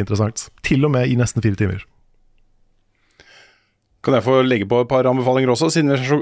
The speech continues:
Speaker 2: så godt i gang?
Speaker 1: Ja, kjør på.
Speaker 2: <laughs> Jeg kom på en, eh, jeg har lyst til å gjenta en anbefaling som kom i den podka-, podcasten her for lenge siden. Jeg tror det var Lars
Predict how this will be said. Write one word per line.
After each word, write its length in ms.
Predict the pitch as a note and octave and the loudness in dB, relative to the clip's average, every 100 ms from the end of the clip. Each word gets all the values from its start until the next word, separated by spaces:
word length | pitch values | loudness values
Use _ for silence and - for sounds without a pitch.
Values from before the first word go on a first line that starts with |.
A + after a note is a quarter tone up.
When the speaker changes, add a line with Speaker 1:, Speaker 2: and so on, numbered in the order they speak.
| C#3 | -2
Speaker 2:
så 160 | - C#3+ | -2 0
godt 200 | C3+ - | -2 -2
i 60 | |
gang? 180 | D3+ A3 - - | -2 2 2 4
Speaker 1:
Ja, 160 | - A#3+ | 4 4
kjør 240 | - F#3+ E3 | -2 -2 -2
på. 80 | - C4+ | -2 -4
Speaker 2:
<laughs> 40 | - - - _ - | -16 -20 -20 _ -6
Jeg 80 | B2+ | -6
kom 140 | - D3 C#3+ | -4 -4 -2
på 80 | |
en, 220 | B2+ C3 C#3 C3+ | 0 0 0 2
eh, 140 | C3+ C3 | 2 2
jeg 60 | B2+ | 0
har 60 | |
lyst 100 | C3 - | -2 -4
til 60 | |
å 60 | B2 | -2
gjenta 380 | G2 F#2+ - B2 | -2 -6 -6 -4
en 80 | A#2 | -2
anbefaling 440 | F#2+ F#2+ G#2 A2 B2+ | -4 -4 -4 -2 -4
som 180 | - A2 | -4 -6
kom 220 | - G2+ - - | -6 -6 -8 -8
i 140 | G#2 G2+ | -6 -4
den 140 | G2+ | -4
podka-, 360 | F#2+ G2 - - | -6 -10 -10 -14
podcasten 440 | - F#2+ - G2 G#2+ | -10 -8 -6 -4 -6
her 40 | |
for 140 | - A2+ | -2 -2
lenge 320 | B2 B2 E2+ | 0 0 -2
siden. 220 | E2+ G2+ | -6 -4
Jeg 140 | B2 - | -4 -4
tror 240 | B2+ A#2+ | -4 -2
det 60 | C3 | -2
var 80 | B2+ | -2
Lars 280 | G#2 A#2+ | 0 -2